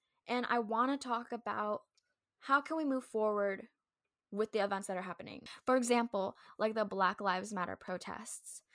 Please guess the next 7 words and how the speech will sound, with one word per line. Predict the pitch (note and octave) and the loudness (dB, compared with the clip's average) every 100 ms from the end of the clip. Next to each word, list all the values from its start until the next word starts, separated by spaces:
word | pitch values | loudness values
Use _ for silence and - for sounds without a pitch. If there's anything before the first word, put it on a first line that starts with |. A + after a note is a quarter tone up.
| - _ _ _ _ _ _ - | -20 _ _ _ _ _ _ 2
It | B3+ | 6
got | C4+ A3 | 6 6
mentioned | G3+ A3+ A#3+ | 2 2 0
in | G#3+ | 0
school, | - - B3 B3+ G#3+ B3 C4 - _ | -4 -2 0 2 2 -2 -8 -20 _
yeah, | G#3+ A3+ G#3+ | 2 4 4
because | F#3+ A3+ G#3 | 0 -2 -2